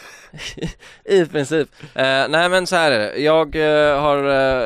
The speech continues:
eh, slutat på Expressen, eller jag har, jag har sagt upp mig på Expressen. Och, eh, jag vet att ni utgår från att allt jag säger är nonsens och påhitt och troll. Och i nittionio fall av hundra så har ni rätt. Men det här är faktiskt sant, så, eh,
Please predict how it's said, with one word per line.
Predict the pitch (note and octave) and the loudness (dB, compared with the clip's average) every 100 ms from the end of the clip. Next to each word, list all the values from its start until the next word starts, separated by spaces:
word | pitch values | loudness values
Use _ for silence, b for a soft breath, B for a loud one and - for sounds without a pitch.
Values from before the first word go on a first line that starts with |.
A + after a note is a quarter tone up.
| G2+ F2 D2 | -4 -4 -8
eh, | |
slutat | - D3 A#2+ - B2+ B2+ | -8 -6 -6 -4 -6 -4
på | B2+ | -6
Expressen, | A2+ G#2+ F#2+ F#2 | -6 -8 -10 -8
eller | G#2 A2+ | -4 -2
jag | |
har, | A#2+ - | 0 0
jag | B2 | -2
har | |
sagt | B2 C3+ | 0 0
upp | C#3 C3 | 0 -4
mig | A#2 | -6
på | A2+ | -4
Expressen. | G#2+ A2 G2+ G2+ G2+ b b b | -6 -8 -10 -14 -16 b b b
Och, | A#2 - | -8 -2
eh, | B2 A#2 A#2 A#2 - - - B2 C3+ | 2 4 2 0 -6 -20 -20 -20 -6
jag | F#3 F#3 | -2 2
vet | F3+ | 2
att | E3 | 0
ni | D#3 | 0
utgår | D3 C3+ A#2 | 0 0 -2
från | B2+ | 0
att | |
allt | B2+ B2+ - | 0 -2 -4
jag | A2+ | -6
säger | A2+ G#2 G#2 | -4 -4 -4
är | G2+ | -4
nonsens | G#2+ G#2+ G#2+ G2+ F#2+ - | -4 -6 -6 -10 -10 -10
och | F#2 | -10
påhitt | G#2+ G2+ F#2+ - | -6 -4 -6 -10
och | - F#2+ - | -14 -14 -10
troll. | G#2+ F#2+ D2+ | -8 -6 -8
Och | - | -8
i | D3+ C#2+ A#1 C2 | -12 -12 -20 -20
nittionio | A2+ D#3 D#3+ D#3+ D3 | -8 -8 -2 0 2
fall | C#3+ C3 B2+ | 2 2 4
av | A#2+ A2 | 2 0
hundra | A#2+ G#2 G2 | -2 -2 -4
så | G#2 | -6
har | |
ni | G2 | -6
rätt. | F#2 - | -6 -4
Men | A#2+ A#2+ B B B | -4 -4 B B B
det | |
här | C#3 | 0
är | D3 | 0
faktiskt | C#3+ - A2+ - | 0 -2 -6 0
sant, | C3+ A2+ G#2+ | 0 0 -2
så, | B2 A2 B B B B | 0 0 B B B B
eh, | B | B